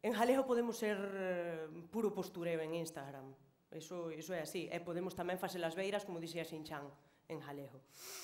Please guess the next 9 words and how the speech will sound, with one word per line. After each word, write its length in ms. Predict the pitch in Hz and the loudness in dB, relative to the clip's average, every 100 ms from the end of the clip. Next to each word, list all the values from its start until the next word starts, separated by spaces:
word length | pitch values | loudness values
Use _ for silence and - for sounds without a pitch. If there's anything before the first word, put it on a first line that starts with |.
| - - - - _ | -12 -16 -18 -20 _
Entón, 400 | 208 214 202 170 | 0 4 4 2
eu 160 | 190 226 | 4 6
creo 240 | 254 240 | 8 8
que 240 | 233 214 - | 6 4 2
romper 320 | 208 214 262 | 2 8 8
con 160 | 254 277 | 8 4
isto 560 | 294 - 269 269 - - | 2 0 -4 -4 -6 4
é 240 | 226 240 | 6 6
totalmente 720 | - 214 208 214 214 220 - | 0 2 2 2 2 0 -2